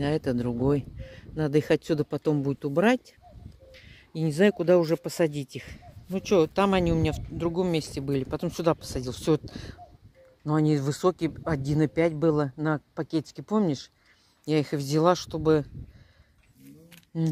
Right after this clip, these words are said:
вот видите, врут гады, врут. Ну, какая красота.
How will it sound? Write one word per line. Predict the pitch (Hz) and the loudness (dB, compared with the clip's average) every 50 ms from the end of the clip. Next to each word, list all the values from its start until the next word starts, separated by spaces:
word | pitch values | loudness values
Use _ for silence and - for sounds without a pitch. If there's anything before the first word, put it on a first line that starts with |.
| 135 - - | -2 -4 -6
вот | 160 156 147 - | -6 -6 -4 2
видите, | 180 196 170 151 139 - - 151 143 127 139 | 4 4 4 4 0 -2 0 0 0 0 0
врут | 185 180 190 240 269 254 226 | -4 0 4 4 4 4 4
гады, | 185 202 190 165 135 135 | 6 6 6 6 6 2
врут. | 117 110 120 120 131 135 156 180 190 185 - - - - - - - _ - - - - - - - - - - _ _ - - | -2 -4 -6 -6 -2 2 6 8 8 8 6 2 -14 -16 -16 -16 -18 _ -20 -20 -20 -20 -20 -20 -20 -20 -20 -20 _ _ -14 -8
Ну, | 147 143 135 | -6 -6 -4
какая | - 139 123 - - 131 123 | -4 -6 -10 -6 -4 -4 -4
красота. | - - - 123 117 - - 127 - _ - 120 117 - | -4 -6 -10 -10 -8 -6 -6 -6 -6 _ -8 -8 -8 -8